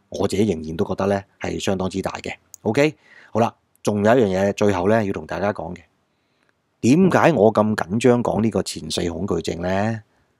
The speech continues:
有個好重要嘅深層次原因，就係咩呢？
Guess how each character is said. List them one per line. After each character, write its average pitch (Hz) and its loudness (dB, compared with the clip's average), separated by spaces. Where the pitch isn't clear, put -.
有 90 -4
個 90 -6
好 85 0
重 87 0
要 87 -2
嘅 90 -2
深 127 2
層 - -10
次 - -8
原 85 -4
因， 110 0
就 - -8
係 85 -6
咩 107 2
呢？ 117 -2